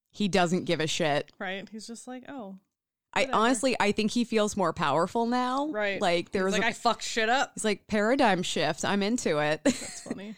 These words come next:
Speaker 1: "I am the captain now." <laughs>
Speaker 2: So I noticed this wine is from Bulgaria, and I don't know if we've ever had a wine from Bulgaria.
Speaker 1: Ooh.
Speaker 2: That would be something interesting, is to go back through, like, wines we've drank and, like, mark where they're from on the map.
Speaker 1: Okay, you know what's super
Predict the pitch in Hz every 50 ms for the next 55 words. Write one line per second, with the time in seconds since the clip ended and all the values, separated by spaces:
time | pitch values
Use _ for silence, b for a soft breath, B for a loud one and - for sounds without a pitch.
0 | B B _ 185 190 202 185 175 170 160 165 - - 165 151 151 - - 165 143
1 | 151 147 143 147 143 143 143 160 202 - - - - - - - 269 254 254 254
2 | 247 262 320 285 - 294 233 214 180 185 185 196 202 214 214 - - 214 208 208
3 | 202 190 185 180 185 175 - 82 - - - 202 240 269 294 339 330 262 269 320
4 | 359 339 311 320 311 302 320 320 311 311 294 302 277 302 311 294 262 226 214 202
5 | 208 196 - 214 214 208 208 214 311 349 392 440 508 508 453 403 339 285 262 240
6 | 233 220 208 269 311 247 262 240 - 226 208 190 196 190 185 180 175 190 185 -
7 | - 175 160 165 165 - 202 202 196 - - 208 180 175 180 175 165 165 180 -
8 | _ _ _ _ _ _ - 214 202 185 170 156 151 147 147 151 143 143 180 175
9 | 175 180 170 190 185 180 180 180 180 156 160 165 165 175 170 165 151 - - 180
10 | 165 170 170 165 175 170 175 175 175 165 - 151 151 156 160 185 - _ _ _
11 | _ _ _ _ _ _ _ _ _ _ _ - 220 214 214 208 185 170 165 160
12 | - - - 190 202 202 196 190 185 190 208 214 - - - - - - - 185
13 | 165 165 - 175 175 170 170 170 165